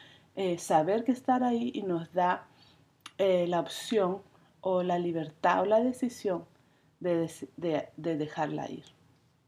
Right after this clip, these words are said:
Solo a través de dejar que se vaya podemos verdaderamente perdonar. Lo contrario de dejarla ir es mantenerla fuertemente y permitir que nos coma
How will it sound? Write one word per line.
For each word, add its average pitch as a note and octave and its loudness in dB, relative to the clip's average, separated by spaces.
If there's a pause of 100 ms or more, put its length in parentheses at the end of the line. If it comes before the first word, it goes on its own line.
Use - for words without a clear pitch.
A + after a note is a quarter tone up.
(1040)
Solo A3+ 4
a B3+ 4
través G#3 6
de A3 2
dejar G3 2
que A3+ -4
se F#3 -4
vaya F#3 0
podemos F3 -2
verdaderamente F#3+ -4 (600)
perdonar. D#3+ -2 (1120)
Lo F3+ -2
contrario G#3 4
de G#3+ 0
dejarla F3+ -2
ir G#3 -6 (440)
es G#3+ -2
mantenerla G#3+ 2
fuertemente A3+ 2
y G#3+ -2
permitir F#3 -4 (160)
que F#3 -4
nos D#3+ -4
coma E3+ -4